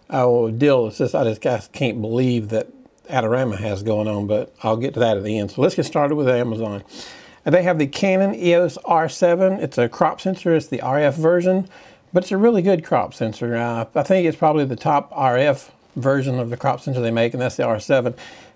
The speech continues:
And Amazon has it for fifteen percent off for twelve seventy-four. So if you're looking for a good crop sensor,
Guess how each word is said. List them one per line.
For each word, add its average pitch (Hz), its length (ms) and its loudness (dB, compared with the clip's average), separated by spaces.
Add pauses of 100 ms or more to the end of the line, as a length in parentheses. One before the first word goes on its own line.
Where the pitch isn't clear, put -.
(220)
And 127 280 0
Amazon 160 400 4
has 147 240 0
it 127 100 -4
for 127 100 -4
fifteen 170 460 0
percent 156 300 0
off 151 240 0
for 117 160 -2
twelve 175 560 2
seventy-four. 156 880 0
So 117 260 0
if 107 140 -6
you're 131 100 2
looking 147 200 0
for 156 140 0
a 135 60 2
good 127 300 -2 (360)
crop - 260 -2
sensor, 143 500 0